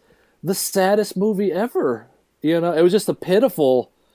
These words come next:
it was good, and it was all true, and all the information was in the book. It was just the tone,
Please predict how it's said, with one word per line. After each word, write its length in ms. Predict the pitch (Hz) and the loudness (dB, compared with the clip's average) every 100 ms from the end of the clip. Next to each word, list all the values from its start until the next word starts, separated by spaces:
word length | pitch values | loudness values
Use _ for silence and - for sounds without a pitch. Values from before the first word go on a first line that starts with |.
| _ _ - | _ _ -2
it 60 | 170 | 0
was 180 | 160 | 2
good, 400 | 135 214 262 196 | 2 4 6 4
and 260 | 151 156 156 | 4 2 0
it 300 | 156 165 165 | 0 2 4
was 120 | 147 | 2
all 280 | 139 175 208 | 2 2 2
true, 480 | - - 220 214 143 | -2 -2 4 4 4
and 100 | 139 | 2
all 180 | 180 165 | 2 2
the 160 | 151 | 2
information 760 | 156 147 143 165 160 143 120 110 | 0 -2 0 0 -2 -4 -4 -2
was 340 | 127 156 190 | 0 2 0
in 200 | 170 165 | -2 -2
the 60 | 151 | -4
book. 480 | 120 208 196 120 - | 0 0 2 -2 -4
It 100 | 143 | -2
was 200 | 147 139 | 0 -2
just 320 | - 151 135 - | -2 -2 -2 -6
the 100 | 110 | -8
tone, 640 | - 160 190 185 120 | -8 -4 -2 -2 -2